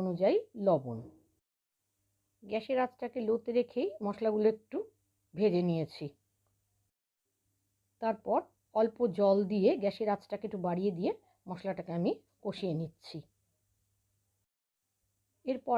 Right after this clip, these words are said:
আমি একটা টমেটো ছোট ছোট করে কুচিয়ে রেখেছি, সেই টমেটোটাও এখানে দিয়ে দিলাম, আর স্বাদ অনুযায়ী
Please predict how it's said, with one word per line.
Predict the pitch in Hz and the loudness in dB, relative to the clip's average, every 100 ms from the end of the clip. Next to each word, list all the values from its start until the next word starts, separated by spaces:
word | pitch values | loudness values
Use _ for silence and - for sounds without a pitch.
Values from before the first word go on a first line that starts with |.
| 220 | 2
আমি | 214 214 | 0 -2
একটা | - 233 381 _ - | -4 -6 -6 _ -2
টমেটো | 214 214 214 233 269 | 0 0 0 0 0
ছোট | 233 202 | -2 -12
ছোট | 214 214 | -8 -4
করে | 214 214 | -4 -4
কুচিয়ে | 208 214 202 | -6 -2 -2
রেখেছি, | 208 208 285 | -4 -6 -8
সেই | 285 220 | -6 -4
টমেটোটাও | 208 190 196 202 196 | -2 -4 -2 -2 -2
এখানে | 190 196 175 | -2 -6 -4
দিয়ে | 190 180 | -2 -2
দিলাম, | 180 190 392 _ _ _ _ _ _ _ _ _ _ _ _ _ _ _ _ _ _ _ | 0 0 0 _ _ _ _ _ _ _ _ _ _ _ _ _ _ _ _ _ _ _
আর | 196 - | -8 -6
স্বাদ | 214 202 208 | -2 0 2
অনুযায়ী | 208 185 247 | 0 4 4